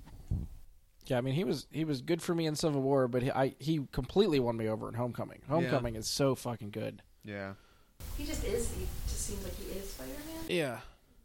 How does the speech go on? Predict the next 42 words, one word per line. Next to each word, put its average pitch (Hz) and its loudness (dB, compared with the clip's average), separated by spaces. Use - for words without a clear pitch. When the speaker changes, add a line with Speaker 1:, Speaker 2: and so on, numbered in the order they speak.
Speaker 1:
Lovable 160 4
dork. 127 6
That's - 2
what 147 10
he 135 10
seems 123 4
like. 107 -2
Speaker 2:
It 147 -2
was 143 2
also 156 2
good, 135 2
and 127 4
not 147 4
that, 120 2
um, 87 -2
I, 127 0
I, 113 -2
I 120 -2
still, - -2
I, 110 2
again, 113 -4
I'm 98 -2
a 98 0
hard 123 2
rider 113 4
for, 98 -2
for, 92 -2
uh, 73 -10
Andrew 104 -2
Garfield. 90 0
I, 80 -2
I 82 -4
think 92 0
I 90 2
tend 92 -4
to - -8
like 90 -2
the 98 -6
Amazing 92 -4
Spider-Man 92 0
movies 92 0
more 92 0